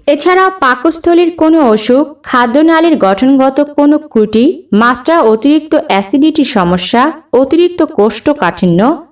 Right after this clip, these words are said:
দীর্ঘ সময় ধরে না খেয়ে থাকার পর একসঙ্গে অতিরিক্ত খেয়ে ফেলা,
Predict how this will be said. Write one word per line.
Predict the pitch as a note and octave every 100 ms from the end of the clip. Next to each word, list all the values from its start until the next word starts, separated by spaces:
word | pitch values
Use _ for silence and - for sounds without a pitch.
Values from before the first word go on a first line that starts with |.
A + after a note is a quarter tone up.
| -
দীর্ঘ | G3 C#4+ C#4 F4
সময় | E4+ E4 E4
ধরে | C4+ A#3+ C#4 C4
না | G3 G#3 C4+ C#4
খেয়ে | D4+ C#4+
থাকার | A#3 F#3 F3 E3+
পর | F3 A3+ D#4+ E4 _ -
একসঙ্গে | A#3+ C4+ - D#4 D#4 D#4+ -
অতিরিক্ত | A3+ A#3+ C#4+ E4 F4 D4 C#4
খেয়ে | - F#3
ফেলা, | F3+ F3+ F#3 C4